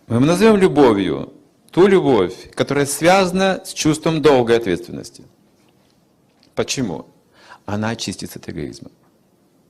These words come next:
Это уже можно назвать любовью. Так же, как человек, который встал под душ, мы уже не критикуем, что он грязный. Он скоро будет чистый. Он в процессе.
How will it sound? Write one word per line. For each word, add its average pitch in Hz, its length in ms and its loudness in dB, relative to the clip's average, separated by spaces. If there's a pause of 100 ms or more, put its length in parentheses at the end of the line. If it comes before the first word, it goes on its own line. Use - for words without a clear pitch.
(880)
Это 110 240 -8
уже 92 120 -6
можно 151 240 -2
назвать 123 240 -8
любовью. 85 340 -8
Так 143 140 0
же, 151 120 -6
как 156 140 -6
человек, 180 300 2
который 156 220 -2
встал 151 260 0
под 151 280 -2
душ, 214 440 -2
мы 143 120 0
уже 151 120 -2
не 165 80 -2
критикуем, 165 340 -4
что - 160 -8
он 131 60 -4
грязный. 82 420 -6 (280)
Он 117 180 -8
скоро 107 240 -12
будет 98 220 -14
чистый. - 400 -18 (540)
Он 104 140 -10
в - 40 -20
процессе. - 440 -16